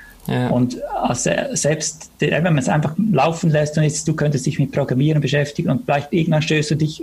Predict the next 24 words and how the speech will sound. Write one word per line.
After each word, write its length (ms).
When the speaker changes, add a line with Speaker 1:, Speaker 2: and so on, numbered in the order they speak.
Speaker 2:
stößt 320
auf 80
Französisch 560
und 160
möchtest 300
Französisch 400
lernen, 140
dann 100
kommt's 280
plötzlich, 400
dann 100
hast 200
du 40
die 120
Chance, 340
das 140
auch 160
noch 100
mit 160
zwanzig, 380
dreißig, 360
vierzig, 320
fünfzig 360
Jahren, 320